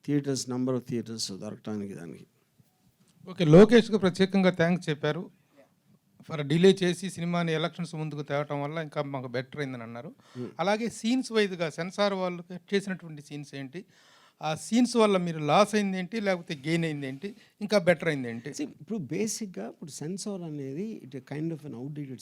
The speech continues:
Speaker 1: system అండి. ఎందుకంటే ఏది తీసినా కూడా అందరికీ అన్ని చోట్ల వస్తాయి. ఉట్టి థియేటర్లో చూడటం అనేదే కాదు కదా పాయింట్. ప్రపంచంలో ఎక్కడ ఎవరు ఏ సినిమా తీసినా చూడాలంటే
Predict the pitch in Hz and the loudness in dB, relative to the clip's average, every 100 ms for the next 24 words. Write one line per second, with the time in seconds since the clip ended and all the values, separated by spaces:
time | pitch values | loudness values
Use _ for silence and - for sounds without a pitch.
0 | - 104 - 131 - 131 139 120 151 226 | -12 -12 -14 -18 -16 -12 -10 -10 -10 -12
1 | - 127 180 240 240 220 160 165 185 175 | -10 -4 -2 -2 -4 -6 -8 -8 -6 -6
2 | 175 147 127 120 170 - 131 151 185 180 | -6 -8 -10 -10 -10 -12 -10 -6 -4 -4
3 | 175 175 220 135 147 156 147 135 156 117 | -6 -8 -6 -4 -4 -4 -8 -8 -8 -8
4 | - 95 - - - 180 156 170 185 180 | -8 -12 -12 -16 -8 -6 0 2 2 0
5 | 175 170 160 151 156 143 139 139 123 117 | 0 -2 -6 -10 -8 -6 -6 -6 -8 -8
6 | 113 131 254 _ _ _ _ 107 110 95 | -10 -12 -14 _ _ _ _ -12 -10 -10
7 | - _ _ _ _ _ _ _ _ _ | -14 _ _ _ _ _ _ _ _ _
8 | - - 185 190 190 170 165 185 165 143 | -12 -2 -2 0 -2 -2 0 0 0 -2
9 | - - 170 156 139 156 156 127 156 165 | -8 -6 -4 -2 -4 -4 -6 -4 -2 -2
10 | - 147 151 151 139 131 123 - 120 220 | -2 -4 -2 -4 -4 -6 -6 -6 -6 -10
11 | 349 - 135 143 139 127 117 113 | -10 -6 -4 -4 -4 -6 -8 -8